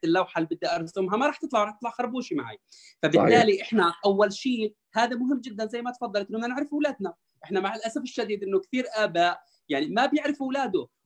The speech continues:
Speaker 1: وكثير من الناس إحنا بهمش، يعني، يتحملونا زي ما قلت، إحنا بن-، يعني، إحنا بنحكي لمصلحتهم. كثير
Speaker 2: صح.
Speaker 1: من الناس بقول لك: "أنا أحسن أب، وأنا أحسن أب، وأنا بعرف أولاده"، وهو بعرفش أصحاب أولاده مين. تخيل، بعرفش اسمائهم،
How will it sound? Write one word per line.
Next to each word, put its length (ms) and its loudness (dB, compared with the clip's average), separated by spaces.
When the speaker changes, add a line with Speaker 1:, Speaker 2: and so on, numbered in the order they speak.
Speaker 1:
وكثير 360 -2
من 120 0
الناس 460 2
إحنا 240 2
بهمش، 460 -2
يعني، 140 -2
يتحملونا 680 -2
زي 180 -6
ما 100 -2
قلت، 240 -8
إحنا 160 -6
بن-، 120 -6
يعني، 180 0
إحنا 160 -4
بنحكي 300 -2
لمصلحتهم. 640 -2
كثير 280 4
Speaker 2:
صح. 60 10
Speaker 1:
من 120 8
الناس 240 4
بقول 140 -2
لك: 180 -2
"أنا 100 0
أحسن 300 -4
أب، 220 -10
وأنا 200 -8
أحسن 420 -6
أب، 160 -8
وأنا 180 -6
بعرف 320 -8
أولاده"، 280 0
وهو 100 -2
بعرفش 300 -6
أصحاب 440 -2
أولاده 380 0
مين. 220 -2
تخيل، 260 0
بعرفش 240 -2
اسمائهم، 580 -2